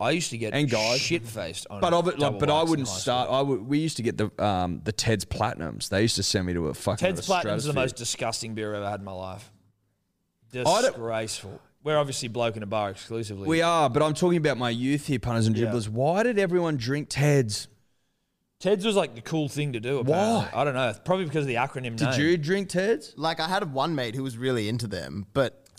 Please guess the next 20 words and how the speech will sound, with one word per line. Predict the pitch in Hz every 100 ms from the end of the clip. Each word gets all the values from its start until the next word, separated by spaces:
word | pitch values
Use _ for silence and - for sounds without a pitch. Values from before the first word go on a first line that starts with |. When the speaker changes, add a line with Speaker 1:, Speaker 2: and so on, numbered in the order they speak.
| _
Speaker 3:
I | 120
reckon, | 170
Speaker 1:
Probably | 170 160
Speaker 3:
I |
thought | 175 240
it |
was | -
Speaker 1:
different | - 208
Speaker 3:
just |
'cause | 208
they're | 185
Speaker 1:
time. | 135
Speaker 3:
cheap | - 202 156
as | 117
well. | 113 151 123 - _ - -
Speaker 1:
I | 147
mean, | 170 180
they | 175
were | 170 175 180
cheap. | - 165 147